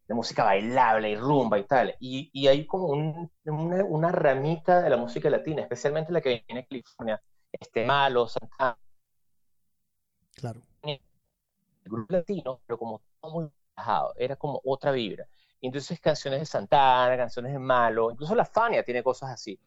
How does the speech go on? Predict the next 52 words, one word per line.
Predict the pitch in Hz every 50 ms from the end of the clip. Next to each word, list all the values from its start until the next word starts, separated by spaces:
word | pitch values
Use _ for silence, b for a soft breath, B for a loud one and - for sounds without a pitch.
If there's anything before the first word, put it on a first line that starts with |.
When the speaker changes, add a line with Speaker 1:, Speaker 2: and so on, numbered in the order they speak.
| _ - -
Speaker 2:
Sí. | - 143 117
Speaker 1:
que, | - 143 131 131 - - -
que | - 127
tienen | - 135 139 156
como | 156 - 175 156 120
ese | 117 - - 156
vibe, | 156 147 131 165 156 160 165 160 165 165 170 165 160
lat-, | 151 147 151 151 151 147 - - - -
lo | - 139 139 139 143 - 143 143 135
que | 147 151
llaman | 143 156 165 165 165
Latin | 170 170 165 170 165 160 143
Soul, | 135 - - - 151 127 98 92 87 85 101
¿no? | 127 160 180 -
Que | - 117 104 95 - - - -
Latin | 117 117 - - 143 143
Soul | - - 143 139
por | 165 156
lo | 123
general | 120 101 101
la | 120 127
gente | 147 143 - 156
lo, | 143 131 110 - - B B B B B B
lo, | 120 117 113 107 98 92 -
lo | 92 104 107 104 101 98 92 82 82 85 - 85 - -
mete | - 110 113 113 - 143
al, | 143 147 139 -
al | 110 107
bugaló | 104 104 98 98 98 107 120 131
y | 139 135
ya | 143 131
está. | - - 156 127 101
Y | 98 -
como | 127 120 117
que | 117 135
no, | 180 233 214
también | 208 175 151 147 147
hubo | 180 196 202
un | 202
momento | 208 196 190 190 190 190 - 196
en | 190
el | - -
que | -
el | 95 -
soul | - - - 101 107 123 -
que | 170
estaba | 160 - - 165 165
pasando, | - 107 - 139 131 135 135
el | 92
R | 92 98 110
and | 127 143
B, | 151 143 131 143